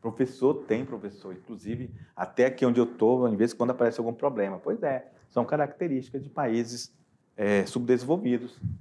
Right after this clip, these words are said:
que também estão presentes nos países emergentes, ok? Beleza, então aí, ó,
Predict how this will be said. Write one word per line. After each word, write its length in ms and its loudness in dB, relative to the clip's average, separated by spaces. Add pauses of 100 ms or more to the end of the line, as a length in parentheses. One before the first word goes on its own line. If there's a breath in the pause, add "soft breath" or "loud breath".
que 100 -6
também 360 2
estão 220 -2
presentes 420 2
nos 160 -4
países 280 0
emergentes, 760 -8 (240)
ok? 360 0 (2500 soft breath)
Beleza, 920 4
então 480 0
aí, 340 6
ó, 200 4